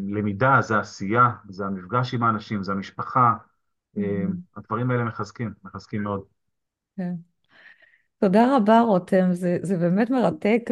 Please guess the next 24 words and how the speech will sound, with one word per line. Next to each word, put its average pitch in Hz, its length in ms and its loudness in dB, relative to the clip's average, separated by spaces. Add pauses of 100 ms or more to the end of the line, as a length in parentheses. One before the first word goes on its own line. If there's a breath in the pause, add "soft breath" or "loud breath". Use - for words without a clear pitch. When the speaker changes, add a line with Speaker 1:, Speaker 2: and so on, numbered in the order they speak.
Speaker 2:
והייתי 190 340 0
יכולה 208 260 -2
לדבר 202 360 -2
איתך 233 240 -6
עוד 185 220 -4
שעות, 185 600 -2
ואולי 175 260 -2
נעשה 180 320 -2
באמת 175 140 -2
Speaker 1:
וואו, 165 100 -4
Speaker 2:
עוד 170 140 -4
Speaker 1:
כן. 180 60 -12
Speaker 2:
פרק, 180 480 0
אה, 175 220 2 (480 loud breath)
כדי 165 240 -4
ככה 196 260 -2
להיכנס 185 460 0
יותר 226 320 0
לעומק 214 380 0
של 180 320 -4
התרגילים 170 760 -2
עצמם, 214 600 -2 (100)
כי 175 360 -2
אני, 165 200 -4